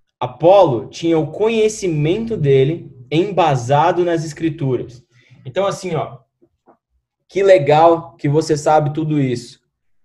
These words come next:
Aonde está a base bíblica? Entendeu?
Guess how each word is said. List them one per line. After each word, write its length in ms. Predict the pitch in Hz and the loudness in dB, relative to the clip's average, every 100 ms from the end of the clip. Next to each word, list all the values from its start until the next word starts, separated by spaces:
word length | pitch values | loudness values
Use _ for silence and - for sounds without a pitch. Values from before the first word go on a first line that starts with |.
| - | -4
Aonde 400 | 131 147 190 165 | 0 2 2 0
está 220 | 143 156 | -2 0
a 40 | 143 | 4
base 320 | 151 147 135 | 4 4 0
bíblica? 540 | 120 117 113 - - _ _ _ _ _ _ _ - | -6 -10 -12 -16 -20 _ _ _ _ _ _ _ -10
Entendeu? 600 | 120 147 185 - _ | 2 2 2 -2 _